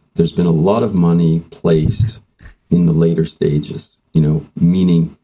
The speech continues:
if you've got a million or more in revenue, there's a lot of options across North America and otherwise for investors.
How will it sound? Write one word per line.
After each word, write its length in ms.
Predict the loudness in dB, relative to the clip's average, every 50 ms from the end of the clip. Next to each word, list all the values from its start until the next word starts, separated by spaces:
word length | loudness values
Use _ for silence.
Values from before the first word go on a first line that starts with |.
| _ _ _ _ _ _
if 160 | -8 -4 -2
you've 120 | -2 0 0
got 160 | 0 0 0
a 60 | 0
million 420 | 0 0 0 0 0 0 0 2 2
or 80 | 2
more 300 | 2 2 2 2 2 0
in 100 | 0 0
revenue, 560 | 0 0 0 0 0 0 0 -2 -2 -2 -6 -8 -14 _
there's 360 | -4 -2 -2 -2 -2 -6 -10 -8 _ -2
a 40 | 0
lot 240 | 0 0 0 -2
of 80 | -2 -2
options 480 | -2 -2 -2 -4 -4 -4 -4 -4 -4 -4
across 380 | -4 -4 -2 -2 -2 -4 -2
North 240 | 0 0 0 0 0
America 400 | -2 0 0 0 -2 -2 -4 -4
and 140 | -4 -4 -4
otherwise 640 | -2 -2 -2 0 0 0 0 -2 -2 -4 -6 -8 -8
for 440 | -8 _ -2 0 0 0 0 -2
investors. 640 | -2 -2 -2 0 -2 -2 -4 -8 -10 -10 -10 -10 -12